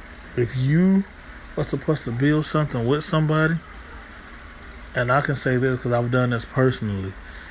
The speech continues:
and it ended up good and it ended up bad. Um, so I can speak on this from both ways, and I still live my life like this. So for y'all who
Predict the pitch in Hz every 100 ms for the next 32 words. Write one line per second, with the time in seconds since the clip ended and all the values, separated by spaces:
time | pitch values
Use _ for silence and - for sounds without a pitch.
0 | - - 113 110 123 117 117 113 120 135
1 | 131 120 117 120 117 110 107 120 131 110
2 | 117 - - - - - - - - -
3 | 123 110 101 98 110 - - - - -
4 | 117 113 117 - 127 127 117 - 113 120
5 | 120 127 117 107 - - - - 110 107
6 | - 139 131 120 120 117 117 127 117 110
7 | 107 113 107 - - - - - - -
8 | - 123 117 107 113 - - - 107 117
9 | 120 113 120 110